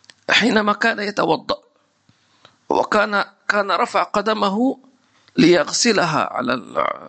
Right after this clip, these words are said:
الحوض أو على المغسلة، لكن اختل توازنه لأنه كان، كان كبير في السن، فلم يستطع أن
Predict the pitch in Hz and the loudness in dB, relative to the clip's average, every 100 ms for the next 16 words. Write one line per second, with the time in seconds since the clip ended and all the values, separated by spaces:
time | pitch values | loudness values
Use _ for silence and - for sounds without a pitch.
0 | - - - - - - _ _ _ _ | -14 -14 -16 -18 -20 -20 _ _ _ _
1 | _ - - 147 120 - _ _ _ _ | _ -2 0 0 -2 -6 _ _ _ _
2 | _ _ _ _ _ - - - - - | _ _ _ _ _ -8 -6 -6 -4 -2
3 | - 117 135 143 - - - - 160 - | -2 -2 0 0 0 -2 -2 0 -2 0
4 | 208 202 190 - 262 254 214 208 196 196 | -2 0 -4 -2 -2 0 -2 -2 0 0
5 | 170 190 165 156 190 - - - 196 202 | 0 -2 -2 2 0 0 -4 -2 0 -2
6 | - 202 196 190 185 - 175 165 175 - | 0 -2 -2 -4 -2 -2 -2 -2 0 2
7 | 180 208 - _ _ - - - 233 214 | 2 0 -6 _ _ -20 -14 -2 0 0
8 | 233 208 - 214 208 - 175 170 151 135 | -2 -4 -2 -4 -4 -6 -6 -4 -2 0